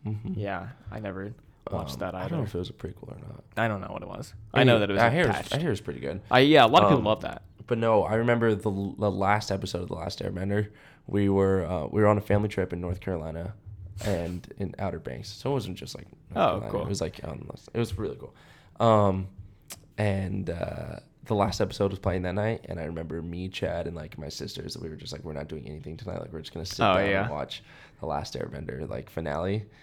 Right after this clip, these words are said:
Speaker 1: And we loved it. It was so good. It was so good. Like, little memories like that, like, with shows,
Speaker 2: Huge.
Speaker 1: like, like, now, like, I'm sure we'll have memories with, like, like, shows that are on
Speaker 2: Movies
Speaker 1: T V
Speaker 2: and
Speaker 1: now and stuff like that.
Speaker 2: Yeah.
Speaker 1: Um, but no, that was really good. Oh my God, how did I forget Power Rangers? Were you a big Power Ranger kid?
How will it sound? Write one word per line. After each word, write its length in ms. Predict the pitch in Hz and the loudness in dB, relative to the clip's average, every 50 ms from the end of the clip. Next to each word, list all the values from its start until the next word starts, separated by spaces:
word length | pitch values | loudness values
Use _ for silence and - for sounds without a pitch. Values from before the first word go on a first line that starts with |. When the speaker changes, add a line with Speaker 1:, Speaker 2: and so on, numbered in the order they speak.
| - _ - | -20 _ -10
Speaker 1:
And 380 | - 87 87 80 80 - - _ _ - - _ - - _ - | -6 -4 -4 -4 -4 -6 -10 _ _ -20 -20 _ -20 -20 _ -4
we 120 | 101 101 | -4 -2
loved 200 | 73 62 - - | -2 -2 -4 -6
it. 160 | 58 57 - - - - | -10 -14 -14 -16 -12 -2
It 80 | - 131 | 2 4
was 120 | 147 143 | 4 6
so 140 | - 165 135 | 8 6 6
good. 220 | 101 95 85 - - - - - - | 6 4 0 0 -4 -12 -20 -8 0
It 60 | 131 | 2
was 60 | 139 135 | 2 6
so 120 | - 135 | 6 6
good. 160 | 113 104 - - | 6 6 6 6
Like, 160 | 143 151 185 | 6 6 6
little 200 | 208 226 233 220 | 6 4 4 4
memories 340 | 214 202 190 190 180 165 165 | 4 4 4 2 2 2 0
like 160 | 143 120 - | -4 0 2
that, 240 | 110 107 117 - 113 | 2 2 2 2 -2
like, 160 | 110 101 107 | -4 -4 -4
with 100 | 104 98 | -8 -8
shows, 240 | - - 107 104 107 | -4 -2 0 2 4
Speaker 2:
Huge. 180 | - 85 76 | 4 2 2
Speaker 1:
like, 200 | 92 92 95 - - - - - - - - | -2 -4 -6 -8 -12 -20 -20 -20 -20 -6 -4
like, 120 | 143 131 | -4 0
now, 240 | 135 131 127 127 127 | 2 4 4 6 6
like, 200 | 120 113 107 107 | 4 4 2 0
I'm 80 | 107 101 | -4 -6
sure 220 | - - 104 104 | -4 -2 -2 0
we'll 100 | 98 95 | 0 0
have 160 | 101 95 98 | -2 -2 -4
memories 380 | 87 85 87 90 92 98 - 123 | -6 -8 -6 -8 -10 -10 -10 -12
with, 140 | - - - | -14 -12 -12
like, 140 | 67 65 - _ - _ _ - - - - - | -12 -14 -14 _ -20 _ _ -20 -20 -20 -20 -18
like, 120 | - - - - - - - - - _ - | -14 -14 -14 -16 -16 -20 -20 -20 -20 _ -8
shows 280 | - 123 120 113 110 101 | -4 0 2 2 2 2
that 80 | 107 107 | 2 2
are 20 | 101 | 2
on 20 | 98 98 | 2 2
Speaker 2:
Movies 160 | 98 101 - | 0 -2 -4
Speaker 1:
T 20 | - | -4
V 100 | 92 107 | -4 -2
Speaker 2:
and 80 | 120 127 | 0 2
Speaker 1:
now 400 | 131 123 123 120 120 120 117 113 | 2 4 4 4 4 4 4 4
and 100 | 110 107 | 2 0
stuff 220 | - - 104 98 | 2 2 2 2
like 100 | 95 98 - | 0 -2 0
that. 140 | - - | 4 4
Speaker 2:
Yeah. 240 | - - - 57 - - - - - - _ - | 4 4 2 -4 -10 -14 -16 -20 -20 -20 _ -6
Speaker 1:
Um, 380 | 95 92 90 95 92 92 - - - - _ - | -4 -4 -2 -2 -4 -6 -8 -12 -16 -20 _ -4
but 100 | - 113 | -4 -2
no, 220 | 101 85 76 - - - | -2 -2 -4 -6 -4 -2
that 100 | 95 95 | 0 0
was 200 | 92 87 87 95 | 0 -2 -2 -4
really 180 | 90 82 87 | -4 -4 -4
good. 260 | 90 78 76 76 - - - - - - - - - - - - _ _ _ - _ _ - - - - 127 | -4 -6 -6 -6 -8 -12 -18 -20 -20 -20 -20 -20 -20 -20 -20 -20 _ _ _ -20 _ _ -20 -16 -12 -8 -4
Oh 80 | 131 | -2
my 100 | 127 117 | -2 0
God, 160 | 107 120 113 | 4 4 4
how 120 | 107 113 117 | 6 6 4
did 80 | 113 113 | 4 4
I 80 | 110 | 2
forget 260 | 104 - 101 95 - - | 2 0 -4 -4 -4 -4
Power 200 | - 87 73 76 | -4 -6 -4 -4
Rangers? 360 | 73 71 65 - 73 98 - | -6 -6 -6 -8 -10 -10 -4
Were 60 | - | 0
you 80 | 113 123 | 2 2
a 20 | |
big 160 | 120 127 123 127 | 4 4 2 4
Power 160 | - 117 113 | 4 2 4
Ranger 220 | 113 117 117 117 120 | 4 2 2 0 0
kid? 240 | - 127 123 123 | 2 2 2 2